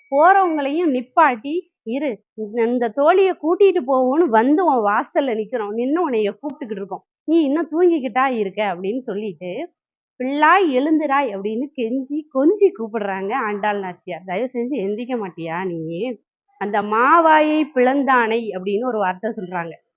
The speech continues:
ஒரு அசுரன் வந்து இவரை கொல்ல வராங்க, அந்த அசுரனை வாயை பிளந்தே கண்ணன் கொன்னுட்டாராம். அவரைத்தான் மாவாயை பிளந்தானைன்னு சொல்லிட்டு மல்லரை மாட்டியன்னு சொல்றாங்க. மல்லரை மாட்டிய அப்படின்னா, கம்சன்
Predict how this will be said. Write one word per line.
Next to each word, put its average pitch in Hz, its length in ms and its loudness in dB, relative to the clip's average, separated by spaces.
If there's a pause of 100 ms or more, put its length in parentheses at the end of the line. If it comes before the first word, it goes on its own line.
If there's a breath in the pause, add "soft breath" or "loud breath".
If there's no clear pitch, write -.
(600)
ஒரு 254 140 0
அசுரன் 320 500 4
வந்து 269 260 -2
இவரை 247 200 0
கொல்ல 262 320 0
வராங்க, 220 360 0
அந்த 240 160 -2
அசுரனை 277 400 -2
வாயை 226 460 0
பிளந்தே 262 380 -4
கண்ணன் 226 340 -4
கொன்னுட்டாராம். 202 600 -4
அவரைத்தான் 208 580 -4 (380)
மாவாயை 285 640 4 (100)
பிளந்தானைன்னு 240 680 0
சொல்லிட்டு 202 460 -8 (360)
மல்லரை 349 580 4
மாட்டியன்னு 247 680 0
சொல்றாங்க. 190 400 -6
மல்லரை 339 480 0
மாட்டிய 254 480 -2 (100)
அப்படின்னா, 226 480 -4 (560)
கம்சன் 285 480 2